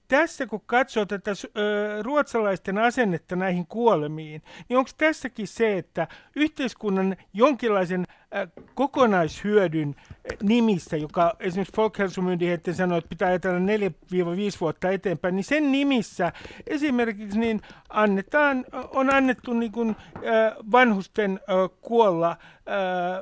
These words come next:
vanhainkodeissa tai vanhusten asuntoloissa. Ei tarkoituksellisesti, mut se on ollut se hinta, että ollaan valmiita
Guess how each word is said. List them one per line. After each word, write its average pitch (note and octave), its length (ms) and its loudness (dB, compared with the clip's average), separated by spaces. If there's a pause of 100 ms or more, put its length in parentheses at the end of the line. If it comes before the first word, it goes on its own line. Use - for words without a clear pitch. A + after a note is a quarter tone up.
(380)
vanhainkodeissa F3+ 720 2
tai F#3 160 0
vanhusten G#3+ 460 2
asuntoloissa. E3 720 -2 (280)
Ei C4+ 400 4 (120)
tarkoituksellisesti, E3+ 1300 0
mut F#3+ 200 0
se C4 160 4
on B3 140 4
ollut B3 240 0
se F#3 240 -2
hinta, G#3+ 320 0
että E3 160 -2
ollaan G#3+ 260 0
valmiita G3+ 800 2